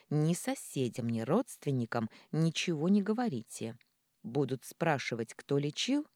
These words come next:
рассказывайте о последнем целителе, который к вам приходил.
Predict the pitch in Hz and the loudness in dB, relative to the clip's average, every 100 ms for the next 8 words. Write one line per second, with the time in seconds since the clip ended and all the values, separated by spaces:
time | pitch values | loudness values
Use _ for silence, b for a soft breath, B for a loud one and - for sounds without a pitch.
0 | _ _ B B B 214 294 - 370 302 | _ _ B B B 2 2 2 0 2
1 | 285 262 - 254 208 214 - 240 208 233 | 0 0 0 2 2 2 0 -2 4 2
2 | 226 - 277 196 123 - 117 117 B B | 2 0 0 0 -2 -4 -2 -2 B B
3 | - 190 - 135 123 139 131 113 131 180 | 2 2 4 0 0 0 0 0 -4 -2
4 | 185 - 80 | -4 -4 -10